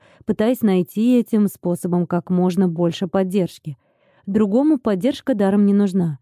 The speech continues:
Он сам себя поддержит так, что можно позавидовать, но ему позарез нужно спокойствие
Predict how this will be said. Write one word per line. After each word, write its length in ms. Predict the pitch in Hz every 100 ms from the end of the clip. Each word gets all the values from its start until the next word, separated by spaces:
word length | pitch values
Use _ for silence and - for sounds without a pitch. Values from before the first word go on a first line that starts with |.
| _ _ - -
Он 200 | 240 247
сам 240 | 294 320
себя 260 | - 233 202
поддержит 580 | 208 190 214 254 247
так, 200 | - 196
что 180 | - 196
можно 340 | 185 185 185 185
позавидовать, 720 | 180 196 214 247 170 151 - _ _ _
но 140 | 220 220
ему 340 | 214 208 254
позарез 580 | - 226 202 196 214 -
нужно 280 | 214 202 202
спокойствие 840 | - 196 - 185 220 240 254